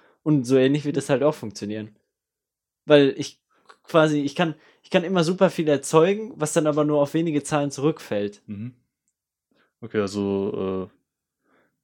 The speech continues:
Speaker 2: Wahrscheinlichkeitsausschließung? Oder halt, mm, du schließt quasi bestimmte Zahlen aus? Nach
Speaker 1: Nee,
Speaker 2: dem
Speaker 1: andersrum.
Speaker 2: Prinzip
Speaker 1: Ich
Speaker 2: jetzt.
Speaker 1: rechne mit Zahlen, die danach einfach wieder wegfallen.
Speaker 2: Mhm.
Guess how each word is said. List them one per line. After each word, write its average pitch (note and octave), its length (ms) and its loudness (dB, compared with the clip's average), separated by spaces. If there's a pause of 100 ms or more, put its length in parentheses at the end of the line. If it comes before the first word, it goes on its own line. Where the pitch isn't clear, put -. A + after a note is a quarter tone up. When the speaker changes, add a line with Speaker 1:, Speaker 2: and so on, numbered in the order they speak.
(260)
Speaker 2:
Wahrscheinlichkeitsausschließung? A#2+ 1120 -10
Oder F#2 220 -4
halt, - 500 -8 (260)
mm, D2+ 440 -14 (640)
du G#2 80 -12
schließt A2+ 340 -4
quasi G#2 220 -2
bestimmte G2+ 800 -6
Zahlen G2+ 260 -10
aus? - 280 -14 (800)
Nach C#3+ 560 -6
Speaker 1:
Nee, D#3 100 2
Speaker 2:
dem F3+ 140 2
Speaker 1:
andersrum. E3 320 0
Speaker 2:
Prinzip C#3 180 -2
Speaker 1:
Ich - 80 -6
Speaker 2:
jetzt. - 80 -6
Speaker 1:
rechne F3+ 300 0
mit C#3 180 -4
Zahlen, D#3 420 0
die D3 100 2
danach C#3 320 0
einfach C#3+ 280 -6
wieder A#2+ 220 -4
wegfallen. G#2+ 640 -4 (100)
Speaker 2:
Mhm. G2+ 240 -18